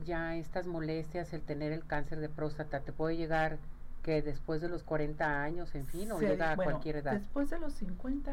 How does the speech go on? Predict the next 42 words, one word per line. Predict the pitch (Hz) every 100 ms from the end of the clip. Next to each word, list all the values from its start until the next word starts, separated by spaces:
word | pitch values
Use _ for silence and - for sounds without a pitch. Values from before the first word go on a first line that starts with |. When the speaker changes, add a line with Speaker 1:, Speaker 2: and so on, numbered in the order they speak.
| 269
Speaker 2:
años | 285 294 170
es | -
Speaker 1:
Ujú. | 254
Speaker 2:
cuando | 175 165
tiene | 160 160 160
uno | 160 160
que | 151
estar | 151 - 147
así | 151
como | - - - -
que | - - - - -
checando. | 131 - 117 - -
Speaker 1:
Checándote. | 151 151 139 131 - - - - -
Speaker 2:
Pero | 180 170 170
ya | 165 160 160 165 156 -
a |
los | 147 147
sesenta, | 156 - 160 147 147
sesenta | 147 - 127 123
y | 127
cinco | - 151 151 151
años, | 151 151 151
como | 147 139 -
que | 139
es |
la | 143
edad | 147 139 139 - -
más | 143 139 139 139
que | -
puede | - - -
presentar | - - - - -
el | -
cáncer. | - - - 156
Speaker 1:
Ujú. | 156 151 147 - - - 196
Speaker 2:
Y | 196 190
es | 180
también | 202 196 180
cuando | 185 185 175
se | 156
presentan | - 147 151 143 156 160
las | 156 160
molestias | 170 170 160 156 165 165